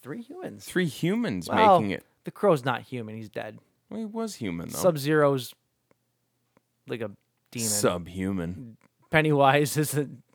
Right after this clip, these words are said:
Speaker 1: none of these are humans, James.
Speaker 2: You
Speaker 1: Except
Speaker 2: said the,
Speaker 1: for the Invisible Man.
Speaker 2: you said the Crow, the Invisible Man, and Sub-Zero. Those are all human beings.
Speaker 1: The Crow is dead. He's not human.
Speaker 2: He's a dead human.
Speaker 1: He's not a human.
Speaker 2: Okay.
Speaker 1: He's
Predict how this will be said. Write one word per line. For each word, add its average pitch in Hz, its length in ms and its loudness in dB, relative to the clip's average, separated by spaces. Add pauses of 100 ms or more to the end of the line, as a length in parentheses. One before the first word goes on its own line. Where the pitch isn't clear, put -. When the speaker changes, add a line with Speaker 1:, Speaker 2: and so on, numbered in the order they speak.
(360)
Speaker 1:
none 214 280 2
of 294 120 0
these 214 160 2
are 185 80 4
humans, 139 480 -2
James. - 400 -16 (280)
Speaker 2:
You 143 100 -4
Speaker 1:
Except 180 220 2
Speaker 2:
said 165 60 2
the, 165 80 2
Speaker 1:
for 170 80 2
the 165 100 0
Invisible 135 360 -2
Man. 113 180 -6
Speaker 2:
you 190 60 -4
said 180 180 0
the 170 100 0
Crow, 120 500 6
the 147 120 0
Invisible 143 400 0
Man, 117 460 2
and 135 180 -2
Sub-Zero. 151 520 2
Those 110 220 -2
are 120 120 6
all 123 160 6
human 135 440 0
beings. 135 420 -4
Speaker 1:
The 180 100 -6
Crow 202 380 -8
is 156 120 -6
dead. 135 500 -4 (640)
He's 214 180 -16
not 131 160 -2
human. 113 600 -8
Speaker 2:
He's 151 160 -12
a 156 40 -6
dead 175 300 -2
human. 220 360 0
Speaker 1:
He's 415 200 -6
not 151 220 0
a 117 40 -10
human. 139 480 -4
Speaker 2:
Okay. - 460 -6
Speaker 1:
He's - 100 -12